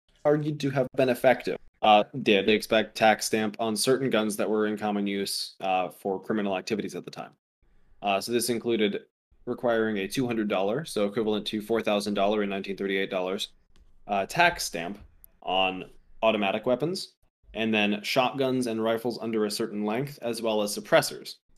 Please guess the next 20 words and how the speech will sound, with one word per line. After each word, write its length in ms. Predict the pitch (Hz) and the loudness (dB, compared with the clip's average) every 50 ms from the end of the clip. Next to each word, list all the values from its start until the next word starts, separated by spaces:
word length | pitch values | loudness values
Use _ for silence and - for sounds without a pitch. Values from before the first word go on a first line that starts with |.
| _ _ - - - | _ _ -20 -8 -4
Although 160 | 110 113 113 | 0 2 2
I 160 | 110 113 120 | 2 2 0
believe 360 | 120 - - - 139 139 127 131 | -2 -2 0 2 2 2 2 0
suppressors 420 | 131 113 127 117 113 - 113 110 | -2 -4 -6 -6 -6 -6 -6 -6
may 80 | 113 107 | -6 -4
have 100 | 107 104 | -4 -4
been 120 | 107 101 | -6 -6
added 260 | 95 101 101 101 - | -6 -6 -6 -6 -6
later, 240 | 107 107 107 110 101 | -6 -4 -4 -4 -6
I'm 220 | - - 98 101 101 | -6 -8 -10 -10 -10
not 260 | 98 95 - - - | -10 -10 -12 -14 -12
clear 220 | - - 113 110 | -8 -6 -6 -4
on 80 | 104 95 | -6 -6
the 60 | 101 | -8
history 360 | 101 107 101 - - 101 98 | -8 -8 -8 -6 -4 -4 -4
there. 220 | 95 - 80 - - - - - - - - - - - - | -4 -4 -6 -6 -10 -14 -20 -20 -20 -20 -20 -20 -20 -2 2
Uh, 280 | - 127 127 127 127 120 | 6 6 8 6 6 4
so 560 | - - - 135 131 127 127 123 123 123 123 | 0 0 4 6 6 8 8 8 6 6 4
the 100 | 110 127 | 4 6
definition, 800 | 135 156 160 - 175 160 151 143 - 156 151 156 156 156 147 | 6 6 6 6 4 2 2 2 2 0 0 0 0 -2 -4